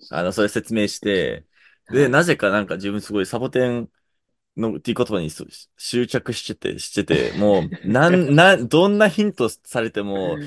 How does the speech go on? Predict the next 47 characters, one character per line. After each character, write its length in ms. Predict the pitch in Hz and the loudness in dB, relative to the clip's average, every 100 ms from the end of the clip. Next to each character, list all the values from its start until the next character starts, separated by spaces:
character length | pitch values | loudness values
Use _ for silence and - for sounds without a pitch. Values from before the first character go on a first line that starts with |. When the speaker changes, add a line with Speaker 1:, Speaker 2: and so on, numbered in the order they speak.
| - | -14
Speaker 1:
サ 180 | - - | -16 -8
ボ 100 | 123 | -4
テ 120 | 147 | -2
ン 40 | 165 | -2
じ 60 | |
ゃ 40 | 131 | 0
な 100 | 104 | 0
い 60 | |
か 120 | 92 95 | -2 -6
っ 60 | |
て 100 | - | -4
い 80 | 95 | -6
う、 40 | |
ど 180 | 95 127 | -2 0
う 40 | 156 | 0
に 100 | 156 | 0
か 120 | 156 | -2
こ 100 | 147 | -2
う 20 | |
つ 120 | 139 | -4
な 100 | 131 | -2
げ 60 | 120 | 0
よ 120 | 120 | 0
う 40 | |
と、 160 | - 101 | 0 -4
な 80 | 98 | -4
ん 40 | |
か 80 | 95 | -4
無 120 | 104 | -2
理 80 | 120 | 2
や 80 | 120 | 2
り 100 | 117 | 2
に 120 | 110 | -4
つ 100 | 107 | -6
な 80 | 104 | -6
げ 60 | 101 | -4
よ 100 | 92 | -6
う 20 | |
と 120 | 87 | -8
し 80 | - | -10
て 120 | 73 | -10
て、 200 | - 67 | -6 -6
そ 120 | 95 | 0
こ 60 | 123 | 2
は 60 | |
も 380 | 117 110 98 | 4 4 2
う、 20 | 76 | 0